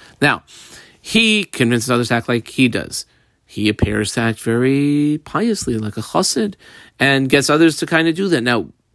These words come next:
what's the motivation? This guy's motivation is that he's really internally rotten. He's, uh, doing all sorts of things, and so as not to get people to look after his genuine ways, he, he sort of, uh, has his public persona of convincing others to be,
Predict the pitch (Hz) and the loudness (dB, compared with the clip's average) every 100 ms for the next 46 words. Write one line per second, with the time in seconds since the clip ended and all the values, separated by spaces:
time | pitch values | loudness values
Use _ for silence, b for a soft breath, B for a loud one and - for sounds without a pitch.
0 | - _ 143 - 139 110 113 165 156 - | -20 _ -4 -2 0 0 4 4 4 -6
1 | - b b b b b 175 147 165 131 | -14 b b b b b 2 2 0 -2
2 | 127 120 117 110 117 113 113 117 110 104 | -2 0 0 0 0 0 0 -2 -2 0
3 | 170 127 131 120 113 107 107 - 139 120 | 0 2 4 4 4 2 0 0 0 2
4 | 110 95 92 101 131 - - - - B | 0 0 0 2 2 0 -8 -12 -20 B
5 | B B - 117 113 104 - 120 120 123 | B B 0 2 2 0 2 4 4 4
6 | 139 147 143 151 151 - 139 143 135 127 | 4 4 2 0 0 -2 -2 2 2 2
7 | 117 - - 117 127 185 175 139 135 135 | -2 -10 -2 0 2 0 0 0 2 2
8 | 135 131 120 - 127 117 143 165 170 - | 2 0 0 2 0 2 2 2 2 -2
9 | 123 - 151 123 120 127 131 135 135 - | -4 -2 -2 -2 -2 -4 0 0 -2 -2
10 | 117 113 104 - _ - 135 196 175 131 | -2 -2 -4 -14 _ -4 0 2 2 2
11 | 117 113 123 127 123 120 131 123 120 113 | 0 0 -2 -2 -4 -4 -4 -4 -4 -4
12 | 131 127 117 131 123 123 123 120 - 135 | -2 -2 -2 -2 0 0 0 -4 -4 -2
13 | 131 151 147 190 170 135 143 127 147 160 | 0 -2 0 2 2 0 -4 -2 0 2
14 | 143 - 117 127 123 | 0 -2 0 4 4